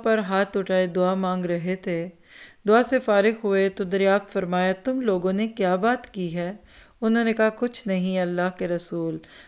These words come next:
मगर आपने इसरार फरमाया तो बिल आखिर इन लोगों ने बतला दिया। आपने फरमाया, "अल्लाह की पनाह, अब ज़िंदगी और मौत तुम्हारे साथ है।" यहाँ भी देखिए, आपको वही के ज़रिए पता चल गया।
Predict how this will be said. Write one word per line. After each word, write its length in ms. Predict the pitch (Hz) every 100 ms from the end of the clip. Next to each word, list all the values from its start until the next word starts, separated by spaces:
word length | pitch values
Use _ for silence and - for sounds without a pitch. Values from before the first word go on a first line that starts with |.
| -
मगर 240 | 196 196 196
आपने 380 | 196 202 214 202
इसरार 400 | 190 - 185 190
फरमाया 560 | - 180 175 175 175 170
तो 160 | 196
बिल 200 | 185 202
आखिर 380 | 190 185 - 185
इन 120 | 180
लोगों 300 | 175 170 175
ने 140 | 175 175
बतला 380 | 185 180 196 202
दिया। 260 | 202 190 180 180 - - - - -
आपने 380 | 214 226 - 220
फरमाया, 600 | 196 196 190 185 185 180 180 175 185 247
"अल्लाह 300 | 196 175 175 175
की 100 | 185
पनाह, 920 | 175 175 165 165 170 - - - - 226
अब 140 | 220
ज़िंदगी 800 | 208 208 214 208 196 175 190 190
और 140 | 185 180
मौत 360 | 175 175 170 -
तुम्हारे 480 | - 170 175 165 170
साथ 420 | 165 - 170 180 190
है।" 140 | 180 - _ _ _ _ - - - -
यहाँ 180 | 190 196
भी 100 | 190
देखिए, 320 | 185 175 180
आपको 220 | 180 175 175
वही 260 | 180 180
के 120 | 190 190
ज़रिए 240 | 170 175
पता 260 | 175 175 180
चल 220 | 175 180 165
गया। 240 | 170 170